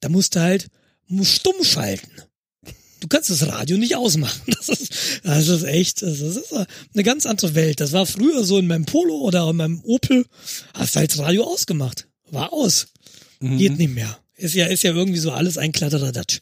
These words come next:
Speaker 1: Ähm, war interessant. So funktionieren Audio-M M Is heute. Wobei man sagen muss, das ist ja auch schon wieder fünf Jahre alt. Also das ist jetzt der aktuelle Softwarestand, den ich da drauf hab.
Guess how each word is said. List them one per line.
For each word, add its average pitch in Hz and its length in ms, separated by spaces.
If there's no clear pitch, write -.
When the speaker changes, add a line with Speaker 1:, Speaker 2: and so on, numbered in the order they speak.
Speaker 1:
Ähm, 165 460
war 170 400
interessant. 208 640
So 180 160
funktionieren 190 600
Audio-M 180 580
M 170 100
Is 190 220
heute. 185 320
Wobei 196 240
man 220 180
sagen 214 280
muss, 196 180
das 180 200
ist 190 120
ja 185 80
auch 196 140
schon 196 120
wieder 165 160
fünf 214 240
Jahre 175 300
alt. 151 280
Also 165 200
das 165 220
ist 208 100
jetzt 180 180
der 160 100
aktuelle 165 360
Softwarestand, 196 560
den 190 100
ich 190 120
da 170 100
drauf 170 300
hab. 185 160